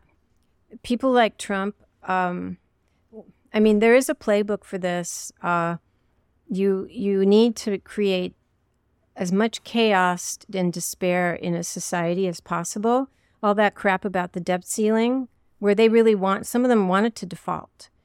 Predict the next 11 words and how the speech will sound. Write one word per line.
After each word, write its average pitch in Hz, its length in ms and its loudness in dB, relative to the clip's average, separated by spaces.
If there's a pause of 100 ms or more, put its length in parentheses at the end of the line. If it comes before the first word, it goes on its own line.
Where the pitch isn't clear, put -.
(180)
They 202 140 4
want 202 400 0
people 196 360 -8
to - 140 -10
be 170 480 -4 (260)
in 180 280 -2
despair. 160 560 -6
They 185 120 2
want 190 280 -2
Weimar 185 460 0
again, 165 440 -10